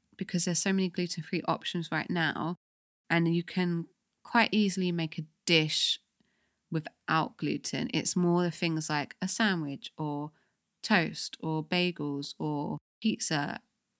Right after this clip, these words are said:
or burgers that is where you find it can be a challenge. And I do really miss, like, a good burger bun. But it, it kinda is what it is. If it means that I, if it means that I feel well,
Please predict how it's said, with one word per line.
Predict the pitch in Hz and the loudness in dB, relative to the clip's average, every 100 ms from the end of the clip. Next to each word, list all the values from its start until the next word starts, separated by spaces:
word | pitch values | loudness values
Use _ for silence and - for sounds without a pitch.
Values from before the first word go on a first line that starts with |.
| _ _ - | _ _ -6
or | 156 156 156 196 | -2 0 0 -2
burgers | - 180 175 160 143 - - | 2 4 4 2 -4 -2 0
that | 156 151 - _ _ _ _ - | 2 2 -4 _ _ _ _ -2
is | 165 | 0
where | 175 | 2
you | 165 170 | 2 0
find | - 160 160 160 160 - _ _ _ - | 0 4 4 2 -4 -12 _ _ _ -2
it | - | -2
can | - 165 | -2 -4
be | 160 | -4
a | 156 | -4
challenge. | - 165 156 147 147 | 0 0 2 -2 -2
And | 156 | 0
I | 165 | 0
do | 160 180 | 2 0
really | 170 165 | 2 0
miss, | 165 156 - | -2 -4 -6
like, | 156 | -6
a | 156 | -4
good | 160 156 | -4 -2
burger | 156 156 156 | 0 0 -2
bun. | 131 131 - 156 - _ _ _ _ _ - | -6 -6 -4 -6 -8 _ _ _ _ _ 4
But | - | 6
it, | 233 - _ - | 6 4 _ 0
it | 247 | 0
kinda | - 254 269 - | 4 4 4 4
is | 233 | 4
what | 214 180 | 4 0
it | - | 2
is. | 247 254 | 2 4
If | 226 226 | 0 0
it | |
means | 226 254 240 226 | 4 6 6 2
that | - | 0
I, | - - - - _ _ | -2 -4 -14 -14 _ _
if | - 220 | 2 2
it | 247 | 4
means | 233 269 254 | 6 6 4
that | 240 | 2
I | 202 196 | 2 2
feel | - 214 190 | 0 0 2
well, | 175 214 - - - 165 | 4 4 4 0 -8 -8